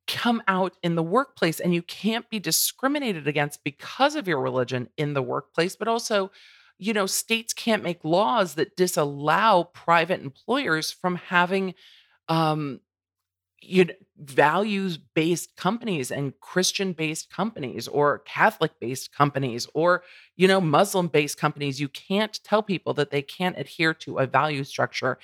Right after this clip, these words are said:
in their company, but they can't discriminate against other religious beliefs in their company. It, when it comes to non-private employers, when we talk about public em-, entities or churches,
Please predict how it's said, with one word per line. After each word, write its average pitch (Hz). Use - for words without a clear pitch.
in 165
their 147
company, 139
but -
they 165
can't -
discriminate 151
against 139
other 202
religious 127
beliefs 127
in 139
their 120
company. -
It, -
when 143
it -
comes 156
to 143
non-private 190
employers, 175
when 143
we 147
talk 139
about 131
public 185
em-, 175
entities 170
or -
churches, 185